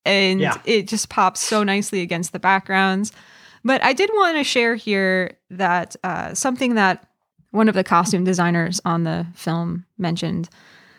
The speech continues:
Speaker 1: He said, his name is Sheldon Differ. He says, "Ultimately, Chloe wanted to celebrate the idea that these people are not human and not a superhero in the traditional sense. She wanted something very soft and very body conscious that celebrated each character individually."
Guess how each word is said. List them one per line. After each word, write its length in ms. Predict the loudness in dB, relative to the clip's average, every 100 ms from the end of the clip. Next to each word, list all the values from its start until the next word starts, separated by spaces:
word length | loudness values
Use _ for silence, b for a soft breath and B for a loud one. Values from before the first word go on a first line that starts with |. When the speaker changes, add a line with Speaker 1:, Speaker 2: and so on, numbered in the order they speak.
| b
Speaker 1:
He 360 | -14 -4 0 0
said, 440 | 4 4 6 4
his 240 | 2 0 4
name 200 | 4 4
is 100 | 2
Sheldon 480 | 2 2 2 0 0
Differ. 400 | -2 -2 -4 -2
He 140 | -4
says, 300 | -4 -4 -2
"Ultimately, 460 | 0 2 2 2 2
Chloe 460 | 2 2 4 4 4
wanted 260 | 2 0
to 100 | -2
celebrate 520 | -2 2 2 2 0
the 100 | 0
idea 260 | -2 0 0
that 140 | -2
these 200 | -2 -4
people 280 | -4 -6 -4
are 120 | -2 0
not 260 | 2 2
human 380 | 2 0 -6 -4
and 260 | -2 0 2
not 260 | 4 2
a 40 | 0
superhero 580 | 0 0 2 2 2 2
in 100 | -2
the 60 |
traditional 380 | -4 -6 -6 -4
sense. 300 | 0 4 4
She 140 | 2 -2
wanted 200 | -2 -4
something 300 | -4 -4 -4
very 220 | -4 -2
soft 420 | 2 4 4 2
and 80 | -2
very 140 | 0
body 320 | 2 4 4 0
conscious 380 | -4 -4 -4
that 120 | -6 -6
celebrated 540 | -4 -4 -4 -6 -6
each 220 | -8 -8
character 320 | -6 -6 -6 -6
individually." 920 | -6 -6 -8 -6 -6 -4 -4 -4